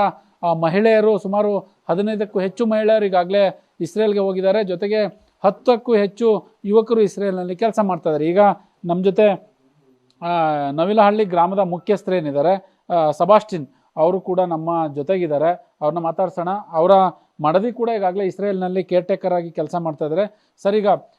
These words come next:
ಯುದ್ಧದ ಭೀಕರತೆ ನೀವು ದಿನನಿತ್ಯ ಟಿ ವಿಗಳಲ್ಲಿ, ನ್ಯೂಸ್ಗಳಲ್ಲಿ ನೋಡ್ತಾ ಇರ್ತೀರಿ. ಜೊತೆಗೆ ನಿಮ್ಮ ಕುಟುಂಬದವ್ರ ಜೊತೆನೂ ಕೂಡ ದಿನನಿತ್ಯ ಸಂಪರ್ಕದಲ್ಲಿ ಇದ್ದೀರಿ ಅನ್ನುವ ಮಾಹಿತಿ ಇರುವಂಥದ್ದು. ಅಲ್ಲಿನ ವಾತಾವರಣ ಹೇಗಿದೆ? ಜೊತೆಗೆ ನಿಮ್ಮ ಕುಟುಂಬದವರು ಯಾವೆಲ್ಲ ರೀತಿಯಾಗಿ ನಿಮಗೆ,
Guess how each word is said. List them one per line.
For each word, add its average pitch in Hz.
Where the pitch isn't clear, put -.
ಯುದ್ಧದ 170
ಭೀಕರತೆ 196
ನೀವು 180
ದಿನನಿತ್ಯ 175
ಟಿ 185
ವಿಗಳಲ್ಲಿ, 185
ನ್ಯೂಸ್ಗಳಲ್ಲಿ 165
ನೋಡ್ತಾ 151
ಇರ್ತೀರಿ. 156
ಜೊತೆಗೆ 202
ನಿಮ್ಮ 202
ಕುಟುಂಬದವ್ರ 220
ಜೊತೆನೂ 208
ಕೂಡ 233
ದಿನನಿತ್ಯ 202
ಸಂಪರ್ಕದಲ್ಲಿ 214
ಇದ್ದೀರಿ 214
ಅನ್ನುವ 202
ಮಾಹಿತಿ 185
ಇರುವಂಥದ್ದು. 170
ಅಲ್ಲಿನ 202
ವಾತಾವರಣ 214
ಹೇಗಿದೆ? 185
ಜೊತೆಗೆ 208
ನಿಮ್ಮ 190
ಕುಟುಂಬದವರು 196
ಯಾವೆಲ್ಲ 196
ರೀತಿಯಾಗಿ 196
ನಿಮಗೆ, 196